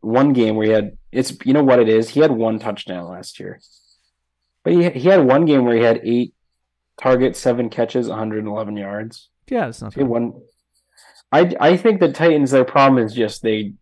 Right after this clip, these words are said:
Speaker 1: just blow. Like,
Speaker 2: Yeah.
Speaker 1: they're one of the worst passing teams in the N F L.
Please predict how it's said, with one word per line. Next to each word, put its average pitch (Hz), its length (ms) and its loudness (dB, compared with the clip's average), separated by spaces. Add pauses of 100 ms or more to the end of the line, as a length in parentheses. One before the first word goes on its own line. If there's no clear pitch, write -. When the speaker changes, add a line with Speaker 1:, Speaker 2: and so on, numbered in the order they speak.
(140)
Speaker 1:
just - 200 -14
blow. 107 280 -8 (920)
Like, - 80 -14
Speaker 2:
Yeah. 92 120 -16 (100)
Speaker 1:
they're 117 200 2
one 117 140 2
of 110 40 2
the 107 60 0
worst 110 220 -2
passing 107 400 -10
teams 92 220 -14
in 101 80 -18
the 92 100 -14
N 73 80 -14
F - 100 -20
L. - 220 -18